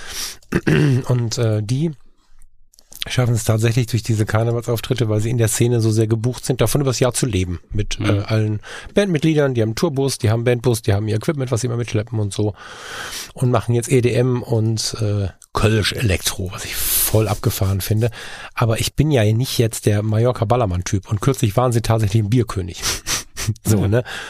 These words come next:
Speaker 1: Und wer Michael kennt, denkt so, der Michael auf der Bühne im Bierkönig? Und wenn jemand jetzt hier zuhört, der den Michael irgendwie über meine anderen Kanäle kennt,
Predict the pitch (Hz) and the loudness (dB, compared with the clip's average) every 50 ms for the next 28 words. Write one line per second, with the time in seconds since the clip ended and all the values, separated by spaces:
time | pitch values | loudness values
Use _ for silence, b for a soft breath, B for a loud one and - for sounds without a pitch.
0 | B B B B B B B 139 123 113 131 123 131 131 - 131 113 110 - - | B B B B B B B 0 2 4 4 4 4 2 2 2 0 0 2 2
1 | 120 135 165 170 - 120 127 131 - - 135 127 120 117 b b b b b b | 2 2 2 2 2 2 2 2 2 2 2 2 2 -2 b b b b b b
2 | b _ - - - 98 - - - - - - - 117 113 120 117 117 - - | b _ -18 -14 -14 -14 -14 -14 -16 -14 -10 -8 -6 -4 -4 -4 -4 -6 -6 -4
3 | - 87 - - 95 95 110 120 113 107 101 95 104 113 117 113 - - 127 127 | -4 -4 -4 -2 -4 -2 -2 -2 -2 -4 -4 -2 -2 -2 -2 -2 -2 -2 -2 -2
4 | 127 139 147 139 - - 123 110 107 107 110 113 110 110 107 107 101 - 113 104 | 0 -2 -2 -4 -2 -2 0 0 2 2 2 2 2 2 2 2 2 2 0 0
5 | - - 113 107 - - 143 120 123 143 151 143 - 117 104 110 113 127 120 - | 0 -2 -2 -2 -2 0 0 2 2 2 2 2 2 2 2 2 2 2 0 0
6 | - 107 104 107 107 127 117 113 107 104 110 117 107 101 101 98 95 95 101 104 | 2 2 2 2 2 2 2 2 2 2 0 0 2 2 2 2 2 0 0 2
7 | 101 101 101 107 120 123 120 107 101 107 110 110 104 104 101 - 107 113 123 - | 2 2 2 2 2 2 2 2 2 2 4 4 2 2 2 2 0 0 0 -4